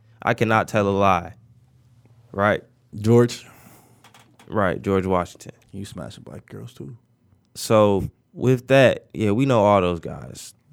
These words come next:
Speaker 1: were, were sick. But with that,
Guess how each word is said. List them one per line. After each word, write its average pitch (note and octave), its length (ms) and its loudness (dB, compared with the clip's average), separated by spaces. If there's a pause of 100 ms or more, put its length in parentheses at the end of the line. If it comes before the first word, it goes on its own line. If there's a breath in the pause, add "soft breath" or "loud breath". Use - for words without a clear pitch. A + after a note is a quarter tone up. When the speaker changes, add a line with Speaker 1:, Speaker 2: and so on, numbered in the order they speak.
Speaker 1:
were, F#2 300 -8
were D2 140 -8
sick. - 500 -6
But G#2+ 360 0 (200)
with A#2 320 0
that, B2 380 2